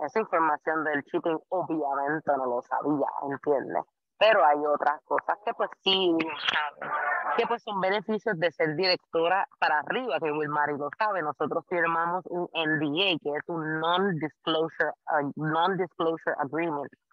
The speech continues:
básicamente, que dice que todo lo que nos digan a nosotros como directores, nosotros no le podemos decir a nadie. Esos son beneficios de ser directora para arriba. Hay cosas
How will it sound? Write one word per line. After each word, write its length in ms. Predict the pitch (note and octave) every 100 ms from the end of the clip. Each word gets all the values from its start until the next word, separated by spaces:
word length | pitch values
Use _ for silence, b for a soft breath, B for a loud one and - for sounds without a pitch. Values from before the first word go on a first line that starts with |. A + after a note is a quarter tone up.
| -
básicamente, 840 | - D#3 - D#3 - D3+ D#3+ F3+ F3
que 120 | E3
dice 340 | E3 A#3+ - F3
que 140 | D#3
todo 260 | - D3+ D#3
lo 140 | E3+
que 100 | F#3
nos 160 | F#3 E3
digan 240 | F3+ F#3
a 120 | F3+
nosotros 380 | F3+ F3+ E3+ D#3+ -
como 220 | F3+ F3+
directores, 720 | F3 F3 E3+ _ A3+ A3 F3 - _ -
nosotros 400 | D#3+ D3 D3 F3
no 120 | G3
le 100 | F#3+
podemos 340 | E3 D#3 F#3+
decir 280 | E3+ D#3+ D3+
a 60 | C#3+
nadie. 400 | D#3 E3 B2+ - _ _ _
Esos 220 | D3+ D#3+ D3+
son 180 | F#3+
beneficios 640 | A3+ C4+ A3+ - A#3+ - E4
de 80 | A3 -
ser 140 | F3+
directora 500 | F3+ E3+ - D#3 D3
para 220 | C#3 C#3
arriba. 560 | C3 - F3 D4+ E3 G#2+ - _ _ _ _
Hay 140 | D3+ D3
cosas 260 | E3 E3+